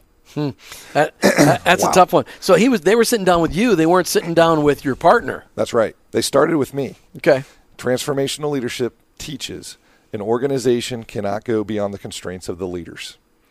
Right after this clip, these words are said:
Speaker 2: Guess who the constraint was? When your company flatlines,
Speaker 1: Right.
Speaker 2: guess who likely the constraint is?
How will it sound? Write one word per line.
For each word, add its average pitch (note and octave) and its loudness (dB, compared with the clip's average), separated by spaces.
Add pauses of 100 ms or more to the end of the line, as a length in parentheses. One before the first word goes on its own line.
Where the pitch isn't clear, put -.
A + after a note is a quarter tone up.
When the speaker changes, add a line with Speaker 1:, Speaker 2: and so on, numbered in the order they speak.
(160)
Speaker 2:
Guess G#2 -4
who B2+ -4
the A2+ -2
constraint A2+ -8
was? E2+ -12
When A2+ -6
your A2+ -2
company E3 -2
flatlines, A#2+ -2 (180)
Speaker 1:
Right. E3+ -4
Speaker 2:
guess B2+ 2
who D3+ -4
likely B2+ 2
the B2 -4
constraint D3+ -6
is? - -12